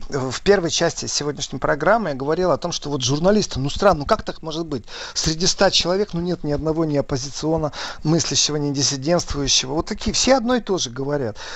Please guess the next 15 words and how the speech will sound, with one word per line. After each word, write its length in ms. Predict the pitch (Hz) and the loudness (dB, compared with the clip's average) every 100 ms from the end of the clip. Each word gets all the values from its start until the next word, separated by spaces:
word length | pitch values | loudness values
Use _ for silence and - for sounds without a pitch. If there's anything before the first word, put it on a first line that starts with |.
| - | -6
Вот 120 | 139 | -4
точно 340 | - 277 - 202 | -2 -2 -2 0
так 160 | 214 | 0
же 100 | 190 | 0
с 60 | 175 | -4
политиками. 560 | - 190 185 - 127 123 - - - - - | -2 -2 -2 -8 -12 -12 -16 -20 -20 -18 -4
Да 80 | 147 | -2
ведь 180 | 165 - | -2 -2
это 260 | 214 - 180 | -2 0 -2
же 160 | 165 | 0
налицо. 640 | 165 165 - - 165 95 - - - - | 0 -2 -4 -2 -2 -2 -6 -16 -14 -2
Стадное 640 | - - 202 175 151 143 | -2 4 4 4 0 -8
чувство 640 | 123 - 233 226 - 120 - - | -6 -6 -6 -8 -10 -10 -10 -8
западных 720 | 117 170 170 175 139 147 - | 2 4 4 0 -6 -10 -6
политиков. 760 | 131 127 110 - - - - | -2 -2 -4 -10 -14 -14 -14